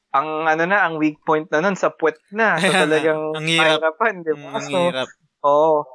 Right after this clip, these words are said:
Speaker 1: Yung content niya, sobrang dami nang dinagdag na to the point na talagang nasulit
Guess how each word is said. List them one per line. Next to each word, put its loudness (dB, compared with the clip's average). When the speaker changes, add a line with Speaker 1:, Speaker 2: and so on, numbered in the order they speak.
Speaker 1:
Yung 0
content 0
niya, -2
sobrang 0
dami 0
nang -6
dinagdag 0
na 0
to -4
the 0
point -2
na -8
talagang 0
nasulit -2